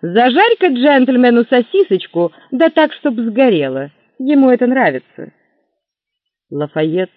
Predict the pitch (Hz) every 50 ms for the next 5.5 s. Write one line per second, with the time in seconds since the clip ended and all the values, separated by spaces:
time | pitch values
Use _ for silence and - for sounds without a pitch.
0 | _ _ _ 180 160 - _ _ - 185 185 190 180 175 175 165 - _ - 170
1 | 156 156 160 170 170 165 170 160 143 160 160 156 - - - - 214 226 240 233
2 | 196 190 220 214 226 208 185 214 226 220 214 190 214 220 220 220 202 196 196 165
3 | 147 143 - _ _ _ _ _ _ _ _ _ _ _ _ _ 175 175 175 175
4 | 175 190 208 233 233 240 247 233 254 233 - 254 247 254 247 262 269 269 262 269
5 | 285 277 233 196 - _ - 156 - _